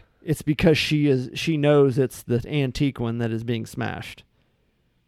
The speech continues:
So I don't know how Kurt didn't know. Maybe he just wasn't paying attention at this <laughs> time. I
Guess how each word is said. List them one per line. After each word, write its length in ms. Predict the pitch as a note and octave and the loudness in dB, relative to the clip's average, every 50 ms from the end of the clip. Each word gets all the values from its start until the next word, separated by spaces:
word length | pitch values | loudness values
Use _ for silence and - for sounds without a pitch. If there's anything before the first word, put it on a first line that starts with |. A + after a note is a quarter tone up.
| _ _ _ _ _ | _ _ _ _ _
So 200 | - D#3 D3+ - | 0 0 0 2
I 180 | - E3 F#3 | 4 6 6
don't 160 | G3+ G#3+ F3 | 6 6 6
know 120 | F#3 F#3+ E3+ | 4 2 4
how 200 | D3+ F3 F3 D#3 | 4 4 2 2
Kurt 340 | - - E3 G3 G3 - F#3 | 2 2 4 4 4 4 4
didn't 220 | F#3 F#3 E3+ E3+ | 2 2 2 2
know. 360 | E3+ E3+ F3 F3 F3 F3 E3 A#2 | 4 4 6 6 6 4 4 4
Maybe 340 | D3+ D#3+ E3+ E3+ F3 E3+ | 4 4 6 6 6 4
he 60 | E3 E3 | 4 4
just 180 | E3+ F3 - - | 2 0 0 0
wasn't 240 | F#3 F3 F#3+ - | 0 0 0 0
paying 220 | - F3 F3+ F3 D#3 | 0 0 0 0 -2
attention 420 | D3+ - G#3+ F#3+ F#3 E3+ - F#3+ | 0 2 2 2 0 0 -4 -4
at 40 | E3+ | -2
this 140 | F#3 E3+ - | -2 -4 -4
<laughs> 20 | - | -2
time. 220 | - - B3+ - - G#5 A#5+ B5+ A5 G#5 A5 A5+ G5 - | 2 4 2 2 2 -2 -20 -20 -20 -20 -20 -12 -4 -4
I 60 | - | -4